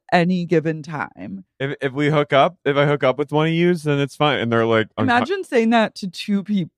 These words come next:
Speaker 1: to, in a room to two guy-, I cannot imagine walking into a room of, with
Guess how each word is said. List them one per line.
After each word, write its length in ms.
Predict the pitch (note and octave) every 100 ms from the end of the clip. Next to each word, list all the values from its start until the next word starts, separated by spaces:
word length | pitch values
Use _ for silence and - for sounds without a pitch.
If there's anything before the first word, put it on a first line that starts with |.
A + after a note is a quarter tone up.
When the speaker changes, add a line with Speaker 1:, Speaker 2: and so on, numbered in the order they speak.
| _ -
Speaker 1:
to, 160 | F#4 -
in 100 | B3
a 80 | B3
room 400 | F3 G3 A3+ C4+
to 140 | - G#3+ -
two 380 | - A3 A3 G3+
guy-, 420 | F3+ D#3 D#3 - _ _ _ -
I 100 | C#4+
cannot 540 | G#4 F#4+ B3+ A3+ -
imagine 840 | G#3 F#3+ F#3 E3+ E3 D#3+ C3 C3+ D3
walking 440 | E3 G#3 C#4 C4
into 380 | - G3+ F#3+ G3+
a 80 | E3+
room 320 | D#3 D#3 C#3
of, 140 | C#3 -
with 160 | E3+